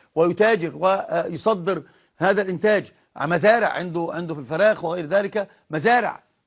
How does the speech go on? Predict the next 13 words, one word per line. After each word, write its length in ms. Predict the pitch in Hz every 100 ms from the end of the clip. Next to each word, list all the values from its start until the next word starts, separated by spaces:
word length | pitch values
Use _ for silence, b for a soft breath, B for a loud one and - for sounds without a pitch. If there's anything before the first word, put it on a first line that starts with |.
| _
مزارع 340 | 143 156 185
كثيرة 500 | 151 135 165 226 208 b b -
بيستخدمها 680 | 147 147 135 190 214 233 240 _ _ _ _
يعني 440 | - 156 147 156 147 - 156 - - -
لأجل 380 | 139 160 175 170
التجارة، 560 | 170 165 214 214 151 b b -
عنده 280 | 170 202
مدارس، 680 | 196 185 240 202 - _ _ _ _ _ _ _ _ _ -
مدارس 340 | 151 190 185
خاصة 480 | - 190 214 - 202
وتدريس 480 | 196 170 139 170 175
خاص 360 | 170 196 196 165
وعلو، 600 | 180 - 151 196 220